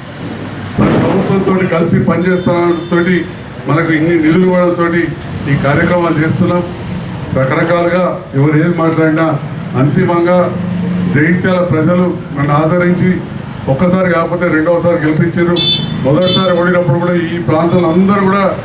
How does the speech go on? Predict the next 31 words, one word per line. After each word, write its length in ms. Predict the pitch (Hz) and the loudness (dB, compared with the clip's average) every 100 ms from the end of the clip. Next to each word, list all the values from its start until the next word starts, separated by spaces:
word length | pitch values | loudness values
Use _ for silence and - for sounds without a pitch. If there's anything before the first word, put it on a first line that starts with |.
| - - - 139 | -8 -10 -6 -4
ఎక్కువ 280 | 143 202 | 0 0
మంది 200 | 196 190 | 2 4
నాకు 260 | 185 180 175 | 4 2 2
ఓట్లు 200 | 175 180 | 0 0
ఎత్తే 120 | 180 | 0
నాకు 200 | 180 175 | 0 0
అప్పుడు 180 | 147 139 | 2 2
కూడా 120 | 180 | 2
మెజారిటీ 380 | 170 160 160 156 | 2 2 0 0
వచ్చింది 380 | 156 156 143 143 | -2 -4 -2 0
ఈ 20 | |
ఏరియాలో. 300 | 147 147 135 - - - - 143 | 0 0 -2 -6 -8 -8 -8 -4
మరి 160 | 147 | -2
అలాంటి 400 | 147 175 190 185 | 0 -2 -2 -2
మీ 80 | 175 | -2
అందరికీ 560 | 160 190 214 214 190 - - - - | -2 0 0 0 -2 -4 -8 -10 -2
రుణపడి 360 | 160 214 233 214 | 0 2 2 2
ఉంటానని 460 | 202 196 202 190 170 | 0 0 -2 -2 -2
కూడా 300 | 180 185 175 - - - - 151 | -2 -2 -4 -8 -12 -8 -4 -2
ఈ 40 | |
సందర్భంగా 540 | 147 147 180 180 175 151 | -2 -2 -2 -2 -2 -2
తెలియజేస్తూ 420 | 151 180 185 180 214 | 0 0 0 -2 -4
మరి 560 | 214 - - - - | -4 -8 -12 -8 -4
ఆ 200 | 151 156 151 | 0 0 2
రుణం 400 | 160 196 185 190 | 2 2 2 2
తీసుకునే 380 | - 185 185 175 - - - - | 0 0 2 0 -6 -14 -8 -2
భాగంలో 520 | 156 190 202 190 - - - - - - - 143 | 0 2 2 0 -2 -6 -14 -16 -16 -14 -2 0
ఈ 40 | |
సేవా 280 | - 175 175 | 2 4 2
కార్యక్రమాలు 520 | 175 170 165 160 151 | 2 -2 -2 -2 -2
చేస్తున్నా. 500 | 147 156 156 180 190 | 0 0 0 0 0